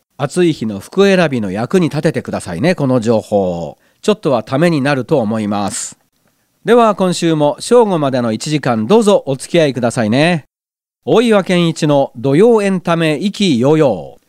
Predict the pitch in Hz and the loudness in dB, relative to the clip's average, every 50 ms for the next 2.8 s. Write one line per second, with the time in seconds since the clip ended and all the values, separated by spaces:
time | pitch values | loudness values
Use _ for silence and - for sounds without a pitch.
0 | _ _ _ _ - 165 190 226 208 220 208 196 185 180 175 170 160 151 143 143 | _ _ _ _ 0 2 2 4 4 2 2 2 2 2 2 2 2 2 2 0
1 | 135 - _ _ _ _ - 139 208 233 247 233 202 165 131 107 113 120 160 190 | -2 -6 _ _ _ _ -2 0 0 2 2 2 2 0 -2 -2 0 0 0 0
2 | 196 180 175 170 - - 151 139 113 101 95 90 80 82 73 | 2 2 2 0 0 0 0 0 0 0 -2 -6 -8 -12 -14